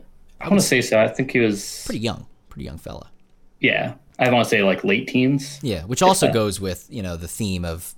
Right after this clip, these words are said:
Speaker 2: you know, Tenkei being a younger, younger fella. I believe in, uh, Aiden Chronicle, uh, I think he's seventeen, our main character, I believe. And, uh, yeah, so Thomas is the Tenkei star in Suikoden three,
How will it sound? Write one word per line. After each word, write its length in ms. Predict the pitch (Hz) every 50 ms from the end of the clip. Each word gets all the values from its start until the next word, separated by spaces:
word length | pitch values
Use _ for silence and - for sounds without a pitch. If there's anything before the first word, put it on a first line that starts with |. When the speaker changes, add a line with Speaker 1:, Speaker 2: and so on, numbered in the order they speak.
| - - - -
Speaker 2:
you 120 | - 92
know, 80 | 87 80
Tenkei 320 | - - 104 95 90 92 85
being 240 | 90 90 87 85
a 40 | 85
younger, 520 | 85 85 92 87 85 80 82 80 80 80 - - _ - - - - - -
younger 260 | 92 92 90 85 82
fella. 240 | - - 95 90 90
I 40 | 95
believe 240 | 104 117 117 110 104
in, 200 | 101 92 92 90
uh, 160 | 87 87 87 -
Aiden 300 | 120 139 127 113 98 85
Chronicle, 640 | - 113 95 85 85 82 - 82 76 80 85 - - - - - - -
uh, 240 | - 85 85 85 82 82
I 60 | 85
think 240 | - - 98 - -
he's 200 | 90 85 80 -
seventeen, 840 | - - 98 92 87 85 - - - - 113 95 82 - - - - - -
our 140 | - 80 80
main 220 | 82 82 78 76
character, 520 | 76 - 80 62 - - - - - - - - - - - - - - - - - - - - - - -
I 60 | 80
believe. 640 | 78 - 87 87 87 87 90 80 69 58 - - - - - - - - - - - - -
And, 260 | - 98 101 98 101
uh, 320 | 98 95 92 90 90 92 - - - _ _ _ _ _ -
yeah, 160 | 147 127 110
so 400 | - - 139 135 127 127 131 - -
Thomas 840 | - - - 208 254 294 269 - 104 95 95 - - - - - - -
is 280 | - 120 117 117 107 113
the 540 | 113 113 110 110 107 107 104 104 107 - -
Tenkei 360 | - - 147 143 - 120 95 90
star 680 | - - - 131 120 117 113 101 92 87 85 80 - - -
in 580 | 110 104 104 101 98 92 92 90 90 90 90 - _ _ _ _ _ -
Suikoden 420 | - - 131 123 110 98 95 92
three, 560 | - - 147 165 170 131 95 85 87 85 -